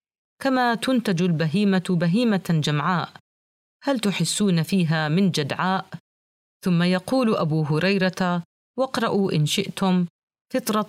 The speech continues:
الله التي فطر الناس عليها لا تبديل لخلق الله." رواه البخاري ومسلم.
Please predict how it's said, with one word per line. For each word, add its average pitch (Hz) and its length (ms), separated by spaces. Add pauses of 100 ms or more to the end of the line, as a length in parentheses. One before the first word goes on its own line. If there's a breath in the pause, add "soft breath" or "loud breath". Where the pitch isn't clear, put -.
(100)
الله 185 460
التي 180 560
فطر 180 440
الناس 170 800
عليها 160 760
لا 180 280
تبديل 156 760
لخلق 156 520
الله." 139 520 (680)
رواه 151 420
البخاري 143 720
ومسلم. 151 600